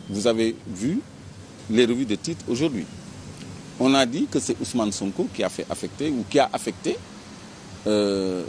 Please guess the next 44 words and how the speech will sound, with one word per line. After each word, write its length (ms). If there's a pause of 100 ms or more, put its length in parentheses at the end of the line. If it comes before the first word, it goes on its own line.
le 140
général 420
Kandé, 340 (380)
alors 240
qu'il 120
n'en 120
avait 180
pas 300 (140)
les 160
moyens 320 (1120)
en 80
tant 180
que 80
Premier 300
ministre, 340 (500)
ce 160
qui 160
n'est 100
pas 180
vrai 260
déjà. 260 (280)
Donc, 280 (1120)
tout 240
ça, 320 (160)
c'est 180
des 120
choses 340
qu'une 180
certaine 320
presse 280
a 120
racontées. 420 (960)
Et 180
ça, 300
c'est 160
de 100
nature 320 (100)
à 240 (300)
saper 460
le 100
moral 360
de 100
la 100
troupe, 240